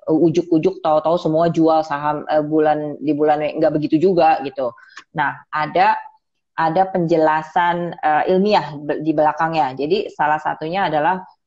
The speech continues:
karena bulan Mei itu biasanya pembayaran dividen. Nah, begitu dividen diterima, dibawa, berarti ada capital flight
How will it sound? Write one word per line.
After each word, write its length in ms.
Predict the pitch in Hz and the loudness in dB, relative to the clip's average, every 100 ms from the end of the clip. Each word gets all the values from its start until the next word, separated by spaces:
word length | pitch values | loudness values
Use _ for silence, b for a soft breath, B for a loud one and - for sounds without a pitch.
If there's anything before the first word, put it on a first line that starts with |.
| _ | _
karena 320 | - 185 202 | -4 -2 0
bulan 320 | 226 175 170 165 | 2 2 2 0
Mei 160 | 160 | 0
itu 160 | 160 190 | 0 2
biasanya 320 | 160 160 170 | 0 0 -4
pembayaran 560 | 180 160 151 151 160 165 | -2 0 2 2 2 0
dividen. 560 | 165 175 180 160 131 - 151 | 0 2 2 0 -2 -12 -4
Nah, 320 | 151 139 131 - | -4 -4 -10 -8
begitu 480 | 156 196 208 214 208 | -4 -4 0 0 2
dividen 480 | 175 165 160 151 | 0 0 0 0
diterima, 560 | 143 139 143 151 196 - | -2 -2 -2 0 0 0
dibawa, 720 | 156 196 170 139 139 175 - - 147 | 0 -2 0 0 2 2 0 -6 -2
berarti 400 | 147 143 240 - | -2 0 -4 -2
ada 240 | 151 170 | -2 -2
capital 400 | 185 180 185 196 | -2 -4 -2 -2
flight 400 | 196 196 190 180 | 0 0 0 0